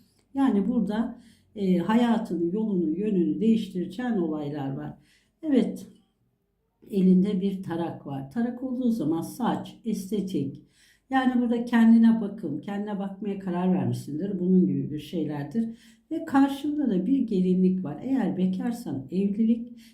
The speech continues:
ya da böyle bir düğün olayına hazırlanma gibi, birine yardım etme gibi bir şey de olabilir. Bir gelinlik var ya da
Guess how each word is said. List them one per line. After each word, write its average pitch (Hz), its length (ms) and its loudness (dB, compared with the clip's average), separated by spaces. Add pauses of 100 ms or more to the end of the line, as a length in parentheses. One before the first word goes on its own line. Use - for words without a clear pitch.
(160)
ya 294 140 -4
da 240 160 2
böyle 233 360 2
bir 247 280 2
düğün 226 280 2
olayına 175 480 2
hazırlanma 175 680 -2
gibi, 135 360 -2
birine 175 300 0
yardım 160 420 -2
etme 214 320 0
gibi 196 300 0
bir 170 100 2
şey 147 340 -4
de 143 40 -4
olabilir. 139 520 -4
Bir 262 160 2
gelinlik 165 560 0
var 139 180 -6
ya 226 200 2
da 170 260 -4